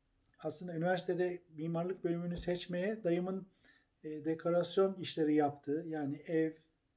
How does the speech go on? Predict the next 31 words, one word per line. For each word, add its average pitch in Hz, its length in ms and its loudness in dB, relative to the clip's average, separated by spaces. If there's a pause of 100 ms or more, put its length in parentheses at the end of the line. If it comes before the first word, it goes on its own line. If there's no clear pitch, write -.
iş - 240 -8
yeri 156 240 2
gibi 156 280 0 (160)
dekorasyon 160 460 -2
işleri 165 320 0
yaptığı 160 380 0
bir 196 100 0
ofisi 196 420 -4
vardı. 156 420 -2
Onun 185 200 -4
yanına 180 360 0
gider, 175 420 2 (520)
onunla 175 320 -4
birlikte 175 400 0
boş 156 160 0
zamanlarımızda 165 800 0
bir 156 60 -8
şeyler 175 320 2
yapardık. 135 760 -4
Ona 175 200 -8
çok 190 200 -10
özendiğimiz 170 600 -2
için, 139 340 -4 (760)
e, 147 60 -8
mimarlık 151 640 -6
fakültesini 143 540 -4
yazdım. 139 500 -4 (880)
E, 151 60 -12 (1120)
üniversiteye 214 540 0
hazırlıkta 214 760 0
biz, - 560 -8